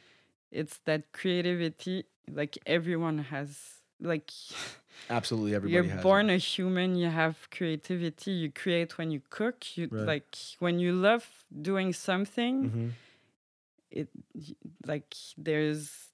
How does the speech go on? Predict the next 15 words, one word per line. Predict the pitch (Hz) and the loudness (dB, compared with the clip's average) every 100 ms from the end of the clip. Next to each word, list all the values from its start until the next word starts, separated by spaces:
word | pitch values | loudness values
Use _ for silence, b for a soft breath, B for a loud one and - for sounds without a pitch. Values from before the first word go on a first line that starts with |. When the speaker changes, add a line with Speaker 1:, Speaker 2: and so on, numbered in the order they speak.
| - - | -20 -8
Speaker 1:
directly, | 160 151 165 165 - 185 185 175 - | 0 2 2 -2 -6 -4 -2 -2 -6
it's | 135 147 - | -6 -8 2
directly | 170 165 170 165 180 165 | 4 4 2 -2 -6 -2
linked | 170 165 | -2 -2
to | - | -8
creativity, | 156 - 170 160 151 _ - 175 160 151 - 202 165 - | -12 -4 -2 -2 -6 _ -10 -6 -6 -6 -4 -4 -2 2
Speaker 2:
Even | 135 123 | 4 4
Speaker 1:
you | |
Speaker 2:
if | 202 | 4
you | |
Speaker 1:
know? | 110 | 4
Speaker 2:
don't | 110 104 | 4 4
know | 120 135 | 2 0
it, | - | -6
right? | - 101 | -8 -6